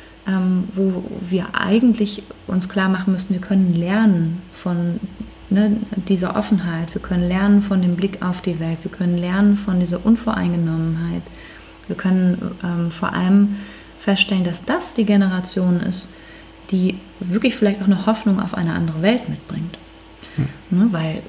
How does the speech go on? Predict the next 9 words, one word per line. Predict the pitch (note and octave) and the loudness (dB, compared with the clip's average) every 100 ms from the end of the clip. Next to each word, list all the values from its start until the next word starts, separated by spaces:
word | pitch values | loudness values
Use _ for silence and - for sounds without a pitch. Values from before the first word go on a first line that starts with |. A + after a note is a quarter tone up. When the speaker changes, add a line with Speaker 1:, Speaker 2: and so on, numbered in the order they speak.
| - | -10
Speaker 1:
ähm, | F3 E3 | -4 -2
ich | E3+ | 2
gehe | A3+ | 4
nicht | A#3 A#3 | 4 2
davon | A3 F#3+ | -2 0
aus, | F3 F3 - | 0 -4 -4
dass | E3 - - - - | -8 -10 -14 -18 2
unsere | A3+ G3+ F#3+ | 4 4 0
Generation, | F#3 F3+ F3 E3+ E3 F3+ F3+ F3 F3 | 0 0 0 -4 -4 0 2 2 2